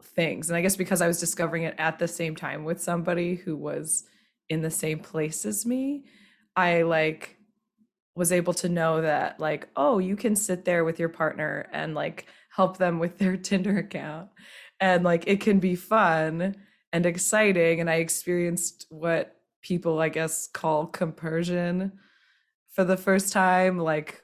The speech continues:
when he matched with somebody and felt happy, I was, like, excited too, and, like,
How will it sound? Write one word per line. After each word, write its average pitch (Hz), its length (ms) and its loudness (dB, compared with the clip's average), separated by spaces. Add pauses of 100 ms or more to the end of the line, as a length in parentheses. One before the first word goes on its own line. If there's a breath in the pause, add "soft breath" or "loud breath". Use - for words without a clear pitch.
when 156 240 0
he 156 200 -4
matched 196 380 2
with 196 100 2
somebody 180 460 2
and 165 140 0
felt 165 200 0
happy, 170 480 0
I 147 100 0
was, 165 220 -2
like, 160 160 -4
excited 170 720 -2
too, 175 640 -2 (400 soft breath)
and, 160 160 -2
like, 160 360 -4